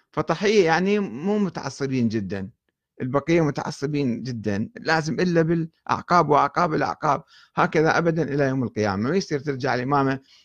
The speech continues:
إلى أخ ولا ابن أخ ولا عم ولا ابن عم. فراحوا،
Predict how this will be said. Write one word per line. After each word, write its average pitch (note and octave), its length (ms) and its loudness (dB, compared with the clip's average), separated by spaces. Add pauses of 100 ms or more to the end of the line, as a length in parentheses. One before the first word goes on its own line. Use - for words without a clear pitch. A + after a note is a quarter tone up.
(140)
إلى C#3 120 4
أخ C3+ 380 2
ولا A2 420 0 (380)
ابن B2 200 4
أخ C#3+ 280 2
ولا A2+ 200 2
عم C3 340 4
ولا A2 220 0
ابن G2 180 0
عم. G2 200 -2 (1500)
فراحوا، G#3+ 600 4